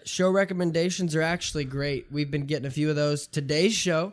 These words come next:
actually came from a recommendation that was submitted to us via email, and that is faith by hearing podcast at gmail dot com. You can also send those in to either of our direct messages on Instagram and Twitter.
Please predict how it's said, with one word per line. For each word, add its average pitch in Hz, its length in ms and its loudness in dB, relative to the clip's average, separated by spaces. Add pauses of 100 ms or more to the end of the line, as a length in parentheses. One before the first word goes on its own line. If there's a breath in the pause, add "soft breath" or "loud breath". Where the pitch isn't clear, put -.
(140)
actually 147 480 -6
came 151 300 -2
from 147 220 -2
a 147 60 -2
recommendation 143 720 -4
that 147 80 -4
was 135 300 -8
submitted 147 500 -4
to 147 120 -2
us 139 140 -4
via 135 420 -6
email, 175 480 0 (500 soft breath)
and 139 180 -2
that 160 180 2
is 143 180 -2
faith 156 300 -2
by 151 160 2
hearing 147 280 2
podcast 147 800 -4
at 120 200 -8
gmail 139 400 -2
dot 131 200 -6
com. 156 340 -4 (600 soft breath)
You 160 160 -2
can 151 180 0
also 180 520 2
send 175 280 2
those 165 200 2
in 160 140 2
to - 220 -4
either 170 260 4
of 135 120 -2
our 135 100 -2
direct 127 260 -4
messages 135 440 -4
on 127 140 -2
Instagram 131 460 -6
and 131 100 -10
Twitter. 135 420 0